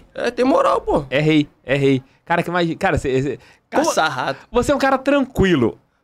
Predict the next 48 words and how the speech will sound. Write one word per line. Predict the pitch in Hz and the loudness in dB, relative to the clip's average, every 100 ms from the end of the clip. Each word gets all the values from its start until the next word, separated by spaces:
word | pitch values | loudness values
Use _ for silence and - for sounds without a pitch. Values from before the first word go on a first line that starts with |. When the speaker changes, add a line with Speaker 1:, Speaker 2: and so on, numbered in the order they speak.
| _ | _
Speaker 1:
Pô, | - | 0
Speaker 2:
Quando | 320 | 2
Speaker 1:
sou | 294 | 4
Speaker 2:
você | 285 | 2
Speaker 1:
de | 277 | 2
Speaker 2:
vê, | |
Speaker 1:
boa, | 269 311 | 2 2
Speaker 2:
como | 277 | 0
Speaker 1:
mano. | 285 | 0
Speaker 2:
você | 277 277 | 2 2
vê | 254 | 2
essas | 233 226 | 2 2
lendas | 170 170 180 180 165 | 4 4 4 2 2
aí, | 170 | 2
como | 190 - | 2 2
que | |
Speaker 1:
Quando | 240 | 4
Speaker 2:
você | 254 | 4
Speaker 1:
eu | |
vejo | 247 247 | 4 2
essas | 262 262 214 | 2 2 2
lendas | 233 233 214 | 2 2 0
assim, | 226 | 0
eu | |
falo, | 214 208 | -2 -6
"Cara, | - 190 | -8 -12
como | 202 214 | -12 -14
é | |
que | 220 | -16
esse | - | -10
cara | 190 185 | -8 -8
tem | 180 | -8
coragem | 175 156 165 151 | -8 -6 -6 -8
de | |
fazer | - 147 139 139 | -6 -6 -4 -8
isso?" | 127 - _ _ _ _ _ - _ | -8 -16 _ _ _ _ _ -20 _
Que | 202 | 0
eu | |
sempre | 226 262 | 2 -2
fui | 285 | -4
tranquilo. | - 311 - 247 196 139 - _ _ _ _ | 0 0 2 2 2 0 -8 _ _ _ _
Mano, | - 135 | -6 -6
tem | - 123 | -8 -10
cada | 123 151 156 | -4 -2 -2
artista | 139 - 147 - | -4 -12 -10 -8
que, | 165 180 185 190 190 269 277 262 | -8 -8 -8 -8 -4 -2 0 2
<laughs> | 208 202 | 2 2
mano, | 185 | 2